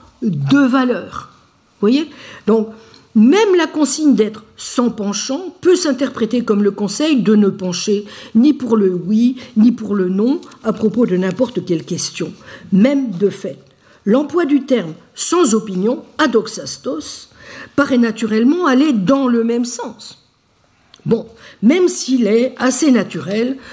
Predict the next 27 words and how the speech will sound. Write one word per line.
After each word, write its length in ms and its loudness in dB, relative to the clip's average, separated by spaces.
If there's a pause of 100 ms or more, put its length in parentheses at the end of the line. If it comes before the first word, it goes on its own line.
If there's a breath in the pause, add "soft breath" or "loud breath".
(200 loud breath)
d'entendre 600 0
les 140 -2
deux 160 -2
derniers 400 0
adjectifs 500 -4
en 80 -2
un 120 -2
sens 260 0
pratique, 640 -2 (520 loud breath)
n'avoir 460 0
ni 160 4
penchant 560 0
ni 160 4
oscillation, 880 0 (360 loud breath)
c'est 120 -4
peut-être 260 -4
simplement 480 -2
rester 360 -2
suspendu 840 0 (360 loud breath)
entre 300 0
le 140 2
choix 340 0
et 80 2
l'évitement, 720 0
n'avoir 360 0
d'inclination 680 -2
pratique 580 0